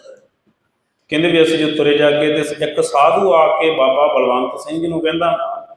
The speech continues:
ਕਹਿੰਦਾ, "ਜੀ, ਮੈਂ ਭੋਜਨ ਛਕਣਾ ਹੈ, ਪਰ ਮੈਂ ਹਰੇਕ ਮਨੁੱਖ ਤੋਂ ਪੈਸਾ ਨਹੀਂ ਮੰਗਦਾ, ਮੈਂ ਤੁਹਾਡੇ ਕੋਲੋਂ ਦੋ ਰੋਟੀਆਂ ਦੇ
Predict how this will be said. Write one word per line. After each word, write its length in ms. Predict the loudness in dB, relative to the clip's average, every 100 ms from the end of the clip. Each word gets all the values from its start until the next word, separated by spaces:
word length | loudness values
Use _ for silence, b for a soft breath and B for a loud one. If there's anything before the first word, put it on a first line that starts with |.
| _ _ _ _ _ _ _ _ _ -6
ਕਹਿੰਦਾ, 280 | -2 2 2
"ਜੀ, 140 | 2
ਮੈਂ 420 | 2 2 4 4 2 -2 -4 -8 -14 -20 -20 _ -4
ਭੋਜਨ 380 | -2 0 -2 -2
ਛਕਣਾ 460 | -2 -2 0 0
ਹੈ, 440 | 0 -2 -4 -10 -16 -20 _ _ _ _ _ -4
ਪਰ 140 | 0 2
ਮੈਂ 180 | 2
ਹਰੇਕ 440 | 0 0 0 0 0
ਮਨੁੱਖ 420 | 0 -2 -4 -4
ਤੋਂ 140 | -2
ਪੈਸਾ 380 | 0 0 0 -2
ਨਹੀਂ 140 | -2 -2
ਮੰਗਦਾ, 420 | -2 -2 -2 0
ਮੈਂ 180 | 0 -2
ਤੁਹਾਡੇ 400 | -2 -2 -2 -4
ਕੋਲੋਂ 560 | -4 -2 -4 -6 -10 -18 _ _ _ _ _ _ _ _ _ _ _ -12
ਦੋ 340 | -4 0 2
ਰੋਟੀਆਂ 540 | 4 2 0 0 0
ਦੇ 120 | 0